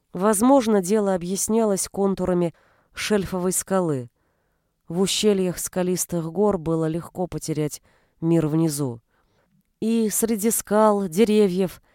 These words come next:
и пронизывающих ветров обнаруживалось, что двадцать первый век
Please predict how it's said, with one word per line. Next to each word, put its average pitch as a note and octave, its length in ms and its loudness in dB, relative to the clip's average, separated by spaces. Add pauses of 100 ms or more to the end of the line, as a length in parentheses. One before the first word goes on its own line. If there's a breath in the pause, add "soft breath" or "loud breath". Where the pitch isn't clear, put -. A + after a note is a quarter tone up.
(460)
и A3 100 -4
пронизывающих A3 960 2
ветров A3+ 500 0 (400 soft breath)
обнаруживалось, F#3+ 960 2 (540)
что - 320 -2
двадцать G#3 540 0
первый F#3+ 380 0
век E3 340 -4